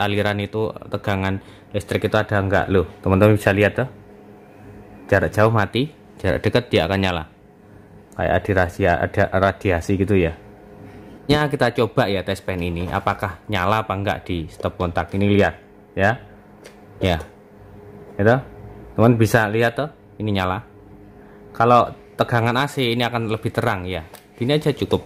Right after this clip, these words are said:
dinyalakan. Oh, yang satu nyala, yang satu enggak toh. Yang ini nol, ini pas. Kalau pas, dia akan nyala. Kalau dipegang gini,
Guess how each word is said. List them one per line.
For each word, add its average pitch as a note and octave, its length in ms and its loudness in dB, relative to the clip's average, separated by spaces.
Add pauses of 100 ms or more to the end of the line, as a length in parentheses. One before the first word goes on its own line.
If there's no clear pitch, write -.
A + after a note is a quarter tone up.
dinyalakan. E2+ 640 -2
Oh, F#2 320 0 (480)
yang F#2+ 80 0
satu F2 240 -2
nyala, G#2 560 0 (400)
yang - 80 -12
satu E2 240 -8
enggak G2+ 320 -2
toh. G2 240 -4
Yang F2 240 -6
ini G2 200 0 (360)
nol, A2+ 480 2 (160)
ini G2 160 -6
pas. F#2 320 -4 (1040)
Kalau A2+ 320 0
pas, B2 320 0 (880)
dia F#2 160 -2
akan G2+ 160 -2
nyala. F2+ 260 -2 (380)
Kalau G#2+ 160 0
dipegang A2+ 400 -2
gini, C#3+ 480 2